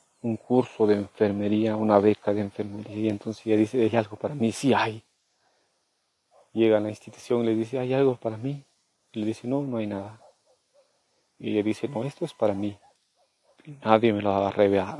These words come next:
arrebatará". Llega con toda la autoridad, con toda la fuerza y con toda la voluntad, dice, "Esto es mío.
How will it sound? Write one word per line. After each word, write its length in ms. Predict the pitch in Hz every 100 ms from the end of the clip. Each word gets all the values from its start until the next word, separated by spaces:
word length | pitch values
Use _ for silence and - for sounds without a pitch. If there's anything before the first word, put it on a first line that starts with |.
| 113
arrebatará". 640 | - 101 95 101 101 101 - _ _ _ _ _ _ _ _ _
Llega 540 | 107 107 110 110 110 - _ _
con 240 | 101 98
toda 300 | - 127 117
la 80 | 107
autoridad, 680 | 107 107 104 104 104 110 - _ _ _ _
con 200 | - 98
toda 280 | 101 120 113
la 120 | 104
fuerza 880 | 104 - 110 113 - 110 113 117 - _
y 100 | 117
con 300 | - 107 101
toda 260 | - 123 104
la 100 | 101
voluntad, 460 | 101 101 98 107
dice, 300 | 110 - 107
"Esto 280 | 110 - 107
es 140 | 101
mío. 400 | 107 107 107 107